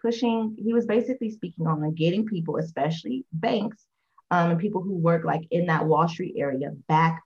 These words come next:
physically in the office. Um, and he actually made a comment, something along the lines of, you know, "We need you guys back in the office because when you guys are in the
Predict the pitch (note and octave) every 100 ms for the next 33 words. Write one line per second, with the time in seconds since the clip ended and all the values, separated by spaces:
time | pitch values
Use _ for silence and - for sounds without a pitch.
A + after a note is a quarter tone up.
0 | - F3 D#3+ E3 E3 - - D3+ C#3+ C3+
1 | - G#3 A#3 D3 D#3+ D#3+ _ _ _ -
2 | F3 E3+ E3+ D#3+ G3 F3+ F3 F3+ - F#3+
3 | F3 E3+ E3 - F3 E3+ D#3+ D3+ - -
4 | - C4 B3 G3+ F3 E3 D3+ D#3 D#3 D3
5 | D3+ D3 D3 E3 D#3+ C#3+ C#3+ D3 E3 _
6 | _ _ _ D#3 E3+ A3 G#3+ G#3 F#3 F#3
7 | F3+ E3+ D#3+ D#3 D#3 D#3+ C#3+ - A3+ B3+
8 | - E3+ E3 E3+ E3 E3 E3 D#3 D#3+ F#3+
9 | E3 E3 E3 - C#4